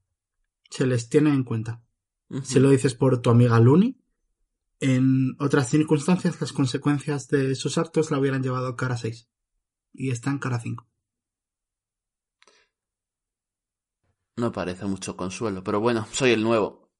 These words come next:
Speaker 2: Tampoco te voy a decir cómo llevar las cosas por aquí, evidentemente.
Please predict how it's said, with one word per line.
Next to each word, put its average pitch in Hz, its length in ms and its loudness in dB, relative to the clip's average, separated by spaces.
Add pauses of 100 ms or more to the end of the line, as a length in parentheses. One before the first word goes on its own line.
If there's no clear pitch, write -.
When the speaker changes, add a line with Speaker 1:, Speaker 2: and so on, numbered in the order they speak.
(140)
Speaker 2:
Tampoco 110 320 0
te 104 60 -2
voy 101 100 2
a 92 40 2
decir 95 200 -6
cómo 95 500 -6 (100)
llevar 107 280 0
las 101 180 -4
cosas 104 320 -4
por 104 100 -4
aquí, 127 240 -4
evidentemente. 107 800 -2